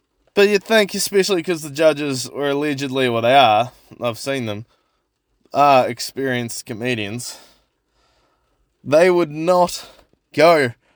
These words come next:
for some generic fucking bullshit like, "Oh, I'm a foreigner, your country's weird," by two different fucking comedians doing that fucking same fucking routine.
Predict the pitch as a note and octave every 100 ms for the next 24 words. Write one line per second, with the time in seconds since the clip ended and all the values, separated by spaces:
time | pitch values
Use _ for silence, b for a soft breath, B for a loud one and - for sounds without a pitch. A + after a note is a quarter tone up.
0 | _ - C3 D3+ C3+ C3 C3 B2+ D#3 D#3+
1 | - - - E3 D#3+ D#3 C#3+ E3+ F3 C3
2 | A2+ - _ _ _ _ _ _ _ _
3 | _ _ _ _ C3+ C#3 C3 - - F3+
4 | F3 D#3+ E3+ E3 D#3+ D#3+ E3+ B2+ B2 -
5 | D3+ E3 E3 D3+ C#3 D#3 D3 C3 D#3 D#3+
6 | A#2 A#2 _ _ _ _ - D3+ C#3 F#3
7 | F#3 E3 E3 D3 - D#3+ D3+ C3+ D3+ F3
8 | C#3 G2+ C3+ - _ - E3 E3 E3+ -
9 | - D#3+ D#3+ B2 - F3 C#3+ B2+ - -
10 | D3+ - C3 B2 A#2 G#2+ A2+